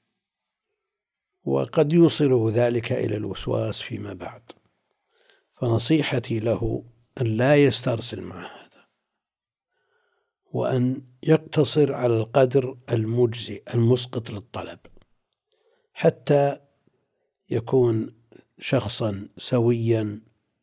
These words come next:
يعمل بما أوجب الله عليه من غير زيادة، لأن هذا الوسواس قد يجره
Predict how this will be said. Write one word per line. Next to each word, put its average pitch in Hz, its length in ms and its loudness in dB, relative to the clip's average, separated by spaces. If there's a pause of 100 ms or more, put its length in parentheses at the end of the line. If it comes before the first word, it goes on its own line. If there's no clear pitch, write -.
(2500)
يعمل 127 400 4
بما 120 320 4
أوجب 123 380 4
الله 113 440 0
عليه 117 380 2
من 113 140 0
غير 113 300 2
زيادة، 104 500 -6 (1300)
لأن 135 360 4
هذا 160 340 6
الوسواس 120 680 0
قد 143 240 -2
يجره 131 880 2